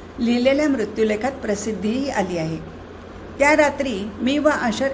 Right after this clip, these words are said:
एकाच खोलीत झोपलो होतो. बारा वाजण्याचा सुमार असेल, कुणीतरी मला वर उचलून नेत आहे असा भास झाला. मी जागा होऊन पाहतो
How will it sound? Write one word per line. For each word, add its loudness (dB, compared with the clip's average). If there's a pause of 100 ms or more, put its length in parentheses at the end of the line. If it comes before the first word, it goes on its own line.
एकाच 0
खोलीत -2
झोपलो 0
होतो. -6 (800)
बारा 6
वाजण्याचा 4
सुमार -2
असेल, -2 (800)
कुणीतरी 6
मला 4
वर 6
उचलून -2
नेत -2
आहे 2 (140)
असा 0
भास 0
झाला. -2 (1040)
मी 10
जागा 6
होऊन 6
पाहतो 2